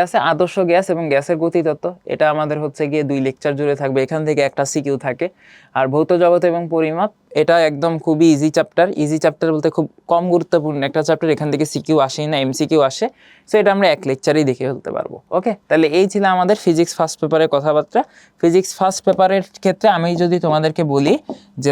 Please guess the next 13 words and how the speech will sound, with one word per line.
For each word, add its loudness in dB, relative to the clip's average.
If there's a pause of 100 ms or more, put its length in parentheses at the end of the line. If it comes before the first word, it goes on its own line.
দেখো -2 (100)
আমাদের 2 (100)
যেই 2 (480)
অধ্যায় 2 (360)
দুই, 6 (600)
তিন, 2 (680)
চার, 2 (460)
পাঁচ, 2 (360)
এই 4
চারটা -2 (360)
চ্যাপ্টার -2 (240)
থেকে -2 (100)
আমাদের 0